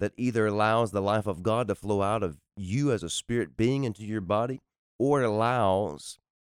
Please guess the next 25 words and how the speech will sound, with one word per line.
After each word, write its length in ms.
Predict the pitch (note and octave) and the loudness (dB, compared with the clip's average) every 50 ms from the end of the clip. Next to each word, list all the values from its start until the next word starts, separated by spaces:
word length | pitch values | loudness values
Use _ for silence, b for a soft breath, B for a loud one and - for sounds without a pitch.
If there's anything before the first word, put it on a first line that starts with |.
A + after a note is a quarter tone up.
| _ _ | _ _
the 100 | - G#2 | -6 -6
curse 440 | - _ - C3+ C#3+ C#3+ C3 - - | -6 _ -4 -2 0 0 0 0 -2
of 140 | - F#2+ F#2 | -4 -2 0
the 80 | G2+ | -2
world 480 | F#2 E2+ A2 C#3 D3 C#3 A#2+ G#2 E2 - | -2 -2 0 0 2 2 2 2 0 -2
to 120 | - F#2+ | -2 -2
run 320 | F2 E2+ F#2 G2 F#2 F2+ F2 | -2 0 0 2 2 2 0
and 140 | E2 D#2+ - | -2 -4 -6
flow 480 | - F#2 G2 G2 F2+ E2 D2+ C#2+ C2+ _ _ _ _ _ - | -6 -4 0 0 0 0 -2 -4 -8 _ _ _ _ _ -6
into 260 | G2 G2 F2+ D#2+ - | -6 -4 -4 -6 -6
your 160 | F2 E2+ F2 E2 | -6 -4 -4 -4
body. 380 | D2 F2 E2 D2+ C2 A#1+ - _ _ _ - | -4 -4 -4 -4 -6 -8 -12 _ _ _ -4
Whatever 340 | E2+ F#2 F2 F2+ F#2+ F#2+ C3+ | -2 0 0 0 0 0 -2
your 140 | C#3 D3+ C#3+ | -2 -4 -4
soul 380 | - - - F3 G#3 G#3+ F3+ | -4 -4 0 2 2 2 2
is 100 | C#3+ - | 2 0
connected 440 | - G#2+ G2+ G2 F#2+ F#2+ - F2+ - - - | -2 -2 0 0 0 -2 -4 -8 -12 -12 -10
to 240 | D#2+ E2 E2 F2 F#2 - _ _ _ _ _ - | -6 -4 -4 -4 -6 -8 _ _ _ _ _ -8
is 140 | F#2 D#2+ F#2 | -6 -2 0
what's 220 | A2+ A#2 - - | 0 0 0 0
going 260 | - G#2+ G#2+ G#2 G2+ | 0 0 2 2 0
to 80 | F#2 F2+ | -2 -4
flow 340 | - - C3+ C3+ C#3 C#3+ B2+ | -6 -4 -2 0 0 0 -2
through 260 | - F#2 F2 D#2+ C#2+ | -4 -4 -4 -4 -4
you. 240 | C#2 C2 A#1+ - | -6 -10 -12 -14